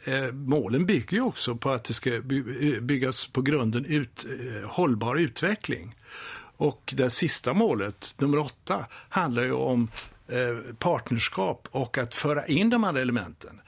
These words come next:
Faktum är att i åttan står det också om handelspolitiken, om investeringar, om teknologiöverföringen.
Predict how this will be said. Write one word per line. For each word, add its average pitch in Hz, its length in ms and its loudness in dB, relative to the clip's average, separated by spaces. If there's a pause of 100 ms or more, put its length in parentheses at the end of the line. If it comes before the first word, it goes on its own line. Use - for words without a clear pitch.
(200)
Faktum 220 500 2
är 147 140 2
att 120 220 -8
i 185 220 4
åttan 127 560 -2
står 208 380 2
det 202 100 0
också 127 420 -2
om 127 500 2
handelspolitiken, 117 1120 -2
om 135 180 0
investeringar, 123 720 0
om 117 80 -4
teknologiöverföringen. 127 1200 -2